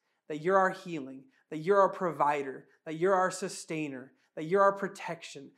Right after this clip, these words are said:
that you're our clarity, that you're our direction, that when, that we can trust you to meet every need,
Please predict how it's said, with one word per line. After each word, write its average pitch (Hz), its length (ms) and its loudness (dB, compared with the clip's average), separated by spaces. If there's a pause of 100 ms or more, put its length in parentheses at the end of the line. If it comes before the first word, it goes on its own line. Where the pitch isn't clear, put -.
(180)
that 175 100 -6
you're 196 240 6
our 175 180 4
clarity, 185 560 0
that 147 180 -8
you're 185 160 2
our 185 160 2
direction, 160 640 -4 (300)
that 175 180 -4
when, 180 240 0
that 175 340 -2
we 208 200 -6
can 226 200 -4
trust - 540 0
you 170 160 -10
to 165 140 -14
meet 170 560 -8 (380)
every 202 400 2
need, 151 340 -6